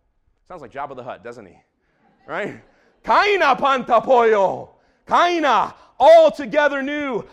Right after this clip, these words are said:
I am making things. So friends, if you want to change the world, live like an innovator. If you want to be Jesus' partner as he heals the world. And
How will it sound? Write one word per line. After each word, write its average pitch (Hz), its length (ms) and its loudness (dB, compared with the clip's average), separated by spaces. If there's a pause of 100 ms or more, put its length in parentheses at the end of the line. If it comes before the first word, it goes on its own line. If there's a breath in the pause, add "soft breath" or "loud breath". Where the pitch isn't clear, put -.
I 240 180 0
am 262 220 -4
making 254 380 -6
things. 185 280 -12
So 208 180 -10
friends, 240 340 -12
if 180 120 -20
you 202 60 -20
want 254 180 -10
to 233 60 -16
change 226 340 -16
the 175 100 -14
world, 220 340 -6 (260 loud breath)
live 262 200 -10
like 285 220 -2
an 254 100 -8
innovator. 262 800 -4 (1200)
If - 120 -20
you 220 80 -14
want 247 140 -4
to 233 40 -10
be 240 100 -10
Jesus' 226 380 -10
partner 220 400 -2
as 185 140 -6
he 196 120 -16
heals 220 460 -10
the 180 100 -10
world. 170 460 -10
And 220 320 -10